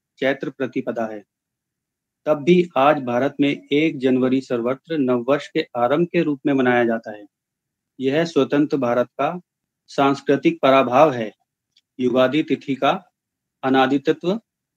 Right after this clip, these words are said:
ध्यान में रखकर तथा सांस्कृतिक पराभाव का इतिहास परिवर्तित करने के लिए चैत्र प्रतिपदा इस युगादि तिथि को नववर्ष के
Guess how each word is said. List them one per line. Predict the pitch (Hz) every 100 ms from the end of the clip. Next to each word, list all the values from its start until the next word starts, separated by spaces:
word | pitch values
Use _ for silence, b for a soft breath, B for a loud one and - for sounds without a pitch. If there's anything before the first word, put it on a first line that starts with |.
| _ -
ध्यान | 120 131 175
में | 170 131
रखकर | 127 - 147 190 _ _ _ -
तथा | - 160
सांस्कृतिक | 165 147 139 - 156 - 175 -
पराभाव | 135 131 123 156 -
का | 139
इतिहास | 127 127 117 131 - _ _ _
परिवर्तित | 147 151 135 135 - 202
करने | - 147 131 123
के | 139
लिए | 120 123 175 _ _ _ _ _ _ _ _
चैत्र | - 156 165 175
प्रतिपदा | 180 151 - 135 127 127 170 - -
इस | 165 170
युगादि | 139 127 123 139
तिथि | 135 127 123
को | 113 147 208 _ _ -
नववर्ष | 131 127 127 165 175 -
के | 180